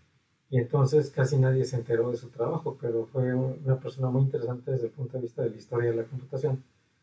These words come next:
porque desarrolló computadoras muy similares a las que utilizamos hoy en día, que utilizaban, eh, notación de punto flotante, utilizaban una estructura de registros en el procesador, una separación entre procesador y memoria, mientras que las primeras computadoras,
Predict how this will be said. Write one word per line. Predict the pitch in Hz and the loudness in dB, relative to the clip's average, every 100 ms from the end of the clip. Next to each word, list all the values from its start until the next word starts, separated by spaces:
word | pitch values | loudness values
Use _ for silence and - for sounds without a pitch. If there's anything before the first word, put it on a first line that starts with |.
| _ _ - | _ _ -2
porque | 131 131 | 0 4
desarrolló | 123 117 123 120 120 127 131 | 2 4 0 0 2 2 2
computadoras | 131 - - 123 127 127 | -2 -6 -4 0 0 2
muy | 135 165 | 4 4
similares | 156 131 127 131 117 117 | 2 2 2 0 0 -6
a | |
las | 104 | -12
que | - | -14
utilizamos | 135 120 - 131 120 120 | -16 -18 -12 -10 -8 -4
hoy | 117 | -4
en | 113 | -4
día, | 123 120 _ _ _ _ _ | -10 -16 _ _ _ _ _
que | 120 | -8
utilizaban, | 131 110 131 127 117 113 107 - 113 | -6 -2 0 2 0 -2 -6 -12 -12
eh, | 104 104 | -12 -10
notación | 107 - 127 113 | -8 -6 -4 -6
de | |
punto | 107 123 113 | -6 -10 -10
flotante, | - 107 - 131 135 131 | -10 -12 -2 2 2 0
utilizaban | 120 113 101 117 117 113 _ _ _ _ _ - | -8 -12 -8 -4 -4 -6 _ _ _ _ _ 0
una | 127 | 0
estructura | 113 117 - 120 110 | 0 -4 -2 0 0
de | |
registros | 107 104 135 131 - 135 127 | -2 -6 -4 -4 -4 -6 -4
en | 127 | -4
el | 117 | -4
procesador, | - 113 131 120 123 127 | -4 -4 -2 -2 -2 -2
una | 120 113 | -4 -8
separación | - 127 113 120 | -10 -8 -6 -4
entre | 117 123 | -4 -6
procesador | - 113 120 117 | -8 -8 -2 2
y | 120 | 2
memoria, | 123 131 127 135 - _ _ _ - | 2 2 2 2 -4 _ _ _ 2
mientras | 135 - 123 - | 4 4 0 0
que | 147 | 0
las | 120 | 0
primeras | - 127 143 143 | 2 2 4 2
computadoras, | 143 - - 123 123 113 | -2 -4 -4 -2 0 -2